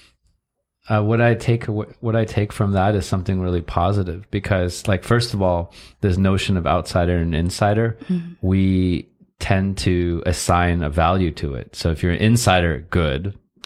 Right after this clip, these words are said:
Speaker 1: outsider, bad. And it sounds like over time, you realize that by p-, placing that judgment on it, it wasn't really a positive thing for you.
Speaker 2: Oh, yeah,
Speaker 1: And
Speaker 2: that's so deep. <laughs>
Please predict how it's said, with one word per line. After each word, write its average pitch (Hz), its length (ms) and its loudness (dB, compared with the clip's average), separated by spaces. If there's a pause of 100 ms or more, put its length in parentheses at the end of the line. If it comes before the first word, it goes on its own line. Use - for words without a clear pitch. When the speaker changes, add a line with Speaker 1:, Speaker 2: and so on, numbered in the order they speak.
(160)
Speaker 1:
outsider, 80 480 0
bad. 85 560 -2 (400)
And 90 100 0
it 82 80 -2
sounds 98 300 0
like 92 160 0
over 90 260 0
time, 85 520 0 (420)
you 90 140 0
realize 90 500 2
that 78 340 0 (480)
by 92 160 0
p-, - 120 -12 (200)
placing 101 380 0
that 76 180 -2
judgment 85 440 0
on 71 200 -2
it, 73 160 -2 (440)
it 87 60 -2
wasn't 90 420 0
really 82 540 0 (220)
a - 40 -10
positive 80 500 -2
thing 85 260 -4
for 64 220 -8
you. 50 180 -10 (380)
Speaker 2:
Oh, 185 60 -2
yeah, 175 220 4
Speaker 1:
And 165 80 2
Speaker 2:
that's - 140 4
so - 240 2
deep. 170 300 2
<laughs> - 140 -8